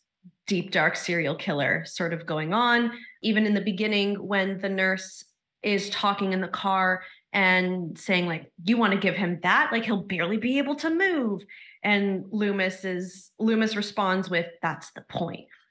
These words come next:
Like, they're really setting him up to be this, like, boogeyman kind of character, which then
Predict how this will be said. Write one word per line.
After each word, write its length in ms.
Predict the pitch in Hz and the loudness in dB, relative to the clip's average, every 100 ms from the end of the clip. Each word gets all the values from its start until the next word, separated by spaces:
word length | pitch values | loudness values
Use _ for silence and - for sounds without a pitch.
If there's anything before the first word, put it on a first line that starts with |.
| _ - | _ -2
Like, 160 | 196 | 0
they're 260 | 240 254 277 | 2 2 2
really 320 | 370 349 330 | 2 2 0
setting 380 | 320 285 269 254 | 2 2 2 2
him 160 | 233 | 2
up 260 | - 214 208 | 2 0 0
to 100 | - | -6
be 200 | 175 202 | -2 -2
this, 240 | 185 196 - | 0 -2 2
like, 280 | 180 170 - _ _ - _ _ 233 | 0 0 -12 _ _ -20 _ _ 2
boogeyman 720 | 277 233 240 226 208 202 196 | 4 6 6 6 6 4 2
kind 320 | - 202 190 | 4 4 4
of 140 | 185 | 0
character, 640 | - 208 208 208 285 294 302 | 0 4 4 4 4 4 4
which 280 | 220 226 - | 0 -2 2
then 480 | 202 190 190 190 | 2 2 -2 -6